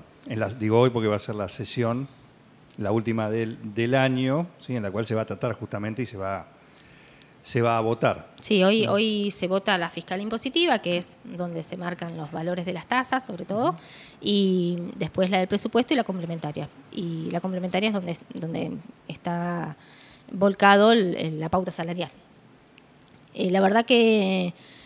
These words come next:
Speaker 2: eh, sí, creo que no, no, no, no han, no han emitido todavía opinión el resto de los bloques, pero bueno, en el trabajo que llevamos adelante todo este, todo este mes,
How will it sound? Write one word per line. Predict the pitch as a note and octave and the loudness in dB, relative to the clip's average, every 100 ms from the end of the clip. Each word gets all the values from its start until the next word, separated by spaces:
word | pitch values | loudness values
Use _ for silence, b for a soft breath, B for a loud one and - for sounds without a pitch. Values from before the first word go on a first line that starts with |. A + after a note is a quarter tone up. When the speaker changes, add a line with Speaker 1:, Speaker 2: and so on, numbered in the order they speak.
| B B B B B - | B B B B B -10
Speaker 2:
eh, | - F3+ E3+ E3+ E3+ E3+ E3+ D#3 | 0 2 2 0 -2 -4 -6 -6
sí, | - C#4+ E4 | 0 2 2
creo | - A3 G#3+ | 2 2 4
que | G3+ | 2
no, | G3 G3+ G3 F#3 F3 F#3+ - - - | 2 2 2 0 -2 -4 -8 -12 -10
no, | - F#3+ | -4 -2
no, | G3 G3 F#3 F3 G3+ - - - - - | 0 0 0 -2 -8 -14 -20 -20 -20 -4
no | F#3 | 2
han, | G#3+ G#3+ | 4 4
no | G#3 | 4
han | G3+ | 4
emitido | A3 A3 A3+ A3+ | 4 0 2 2
todavía | G#3+ F#3+ F#3+ G#3+ | 2 2 2 2
opinión | F#3+ F#3 G3 G#3+ | 2 -2 0 0
el | A3+ F#3 | 0 -2
resto | F#3 F#3 G3+ | -4 -4 -4
de | F#3 | -4
los | E3+ | 0
bloques, | G3+ - - D4 D#4+ | 2 2 2 0 0
pero | - E3+ E3 | -2 0 2
bueno, | F#3+ F3 D#3 | 0 0 -4
en | E3 F3+ F3 | -6 -6 -6
el | |
trabajo | E3 F3+ F3+ - | -2 2 2 2
que | F#3+ F3 E3 D#3+ D#3 D#3 | -2 -2 0 -2 -4 -4
llevamos | - F#3 F#3+ E3 | 0 0 0 -4
adelante | E3+ F#3 F#3+ G3 | -2 2 0 0
todo | F#3+ F3+ | -2 -2
este, | F3 - E3+ D#3 D#3 D#3 G3 - | -2 -4 -6 -4 -6 -10 -12 0
todo | F3+ | 2
este | E3+ F#3 | 2 -4
mes, | G#3+ A3+ B3 | 0 0 -2